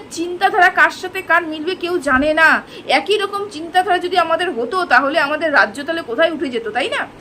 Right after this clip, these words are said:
এক ধরনের চিন্তাভাবনা কারোরই হয় না। ফোকলা খুব বড় ভুল করছে, ফোকলা যে কথাগুলো বলছে এবং ফোকলা একের পর এক যে ভুলগুলো করে চলেছে, এটা নিয়ে ফোকলা তো জানেই ফোকলা কি করবে, কিন্তু ফোকলা যেটা ভাবছে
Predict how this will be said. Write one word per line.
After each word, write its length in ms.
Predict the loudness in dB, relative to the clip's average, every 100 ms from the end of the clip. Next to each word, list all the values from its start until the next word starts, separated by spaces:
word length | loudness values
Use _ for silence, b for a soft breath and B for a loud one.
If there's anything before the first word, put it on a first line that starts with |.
| B B -2
এক 180 | 0 2
ধরনের 260 | 0 0
চিন্তাভাবনা 480 | -4 -2 2 4 2
কারোরই 360 | 0 0 -2 -4
হয় 160 | -4
না। 160 | -4 -8 B B -4
ফোকলা 280 | -2 0 -2
খুব 240 | 0 -2
বড় 240 | 0 0 -2
ভুল 240 | -2 -4
করছে, 300 | -4 -6 -6
ফোকলা 360 | -6 -6 0 -2
যে 140 | -2 -6
কথাগুলো 420 | -4 -4 -6 -4
বলছে 280 | -4 -6 -6
এবং 220 | -6 -6
ফোকলা 240 | -8 -2 0
একের 280 | 0 -2
পর 180 | -2 -2
এক 140 | -2 -4
যে 80 |
ভুলগুলো 520 | -10 -8 -8 -4 -4 -2
করে 200 | 0 -2
চলেছে, 380 | -2 -4 -6 -10 B B B
এটা 200 | -2 -2
নিয়ে 140 | -2 -4
ফোকলা 300 | -4 2 4
তো 220 | 4 0 -4 B -2
জানেই 300 | 2 2 0 -6
ফোকলা 260 | -6 -4
কি 160 | -6 -6
করবে, 240 | -2 -2 -2
কিন্তু 220 | -6 -6 -4
ফোকলা 340 | -6 0 0
যেটা 180 | 0 -4
ভাবছে 480 | -4 -4 -2 -2